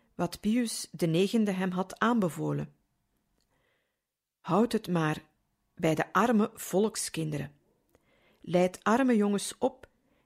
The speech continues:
en sticht nooit colleges voor de rijken en de adel. Houd het kostgeld laag. Verhoog dat nooit. En neem nooit het beheer over van de rijke tehuizen.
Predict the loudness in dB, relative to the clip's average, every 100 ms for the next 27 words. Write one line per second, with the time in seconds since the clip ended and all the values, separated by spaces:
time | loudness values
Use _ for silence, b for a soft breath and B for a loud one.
0 | _ -2 -2 -2 -4 -4 -2 2 4 2
1 | 0 0 2 2 0 -4 -8 -6 -6 -4
2 | -2 -2 -2 -4 -2 -2 -2 -4 -4 -6
3 | -8 _ _ _ _ _ _ _ _ _
4 | _ _ _ _ _ -2 0 0 -2 -8
5 | -10 -6 -4 -4 -8 -10 -2 -2 -2 -8
6 | -6 -4 -4 -6 -10 -20 -20 _ _ _
7 | _ _ _ _ -2 0 0 2 2 2
8 | -4 -18 -4 -4 -2 -2 2 4 2 -2
9 | -16 _ _ _ b b b b b b
10 | b 2 4 4 4 4 4 4 0 -4
11 | 2 2 4 2 2 2 0 0 -4 -4
12 | -2 -2 0 0 -2 -2 0 0 -2 -4
13 | -10